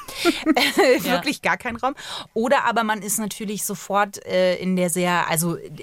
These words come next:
Speaker 1: es b-, bot keinen Raum für, äh, einen Fahrstuhl ins Glück.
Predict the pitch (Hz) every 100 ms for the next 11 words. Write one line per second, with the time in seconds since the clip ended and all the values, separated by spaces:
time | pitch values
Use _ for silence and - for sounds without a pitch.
0 | - - 196 - 170 180 156 165 254 -
1 | - - 202 180 175 156 156 156 156 -
2 | 160 147 151 - - - 151 151 151 147
3 | 147 139 - 139